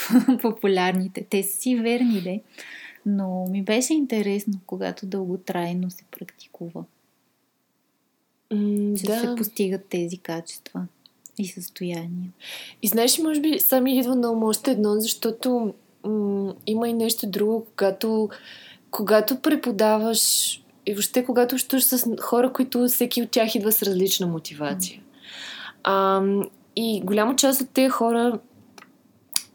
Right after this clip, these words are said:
Speaker 2: идват от различни страни, от различни, различно минало, защото аз преподавам и не на българи много често, хора от цял
Speaker 1: М.
Speaker 2: свят. Ам,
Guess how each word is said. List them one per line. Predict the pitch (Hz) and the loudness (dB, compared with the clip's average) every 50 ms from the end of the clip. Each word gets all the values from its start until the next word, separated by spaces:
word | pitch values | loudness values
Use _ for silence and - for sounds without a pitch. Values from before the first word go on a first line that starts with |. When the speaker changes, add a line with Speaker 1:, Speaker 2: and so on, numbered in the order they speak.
| _ _ - | _ _ -4
Speaker 2:
идват | 214 185 208 220 214 | -2 0 0 0 0
от | 233 - 220 | 0 0 0
различни | 196 185 190 202 - 226 226 | 0 0 0 0 0 0 2
страни, | 214 - - - - 185 185 190 196 202 202 202 202 196 190 | 2 0 0 0 -4 -2 0 0 2 2 2 2 2 2 0
от | 185 - | -2 -4
различни, | - 180 185 185 175 - - 202 202 202 196 190 180 - - | -4 -4 -2 -2 -2 -2 -2 -2 0 0 -2 -2 -4 -6 -6
различно | 196 202 196 190 196 196 - 220 214 | -4 -4 -2 -2 -2 -2 -2 0 0
минало, | 202 196 196 190 190 190 185 | 0 2 0 0 0 -2 -2
защото | 185 180 - - - | -2 -4 -4 0 0
аз | 202 202 - | 0 0 0
преподавам | 220 214 208 208 185 208 208 214 214 208 | -4 -4 -4 -2 0 0 2 2 2 2
и | 202 | 2
не | 196 196 196 | 2 2 2
на | 196 202 | 0 0
българи | 185 180 190 185 175 175 185 180 170 | -2 0 -2 -2 0 0 -2 -4 -4
много | 165 160 160 156 160 | -6 -8 -14 -14 -10
често, | - - - - - - - - | -8 -8 -8 -8 -12 -14 -16 -16
хора | - - - 180 180 | -14 -10 -8 -8 -8
от | 175 - | -4 -4
цял | 214 214 | -2 0
Speaker 1:
М. | 208 202 | 0 -2
Speaker 2:
свят. | 196 185 190 185 - - - _ _ - - - - - - - - - - - - - - _ - | -2 -4 -6 -8 -8 -12 -16 _ _ -20 -20 -18 -16 -16 -16 -16 -16 -16 -16 -16 -16 -18 -18 _ -8
Ам, | - 196 190 190 190 185 190 185 190 190 190 190 190 185 185 | -6 -4 -2 -2 -2 -2 -2 -2 -2 -2 -4 -4 -2 -4 -4